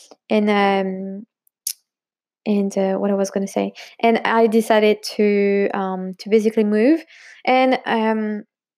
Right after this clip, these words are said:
and, and finally, um, everything, like,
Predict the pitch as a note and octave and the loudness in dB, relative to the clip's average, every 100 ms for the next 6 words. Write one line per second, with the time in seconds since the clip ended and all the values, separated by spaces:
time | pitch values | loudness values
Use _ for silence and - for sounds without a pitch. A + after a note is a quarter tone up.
0 | _ _ _ _ _ _ _ _ - - | _ _ _ _ _ _ _ _ -20 -20
1 | _ _ _ _ - B3 B3 - A#3+ - | _ _ _ _ -4 0 2 2 -2 0
2 | B3 C4 F#4 F#4+ F#4 E4+ E4+ E4+ - - | 2 2 4 4 6 6 6 4 2 -4
3 | A3 G#3+ G#3+ G#3+ G#3 G#3 G#3 G3+ G#3 - | -4 0 0 0 -4 -6 -8 -10 -12 -2
4 | B3 C4 C#4+ C4+ C4 B3+ B3+ A3+ A3 G#3 | 0 2 0 -2 0 -2 -2 0 -2 -4
5 | - - | -10 -20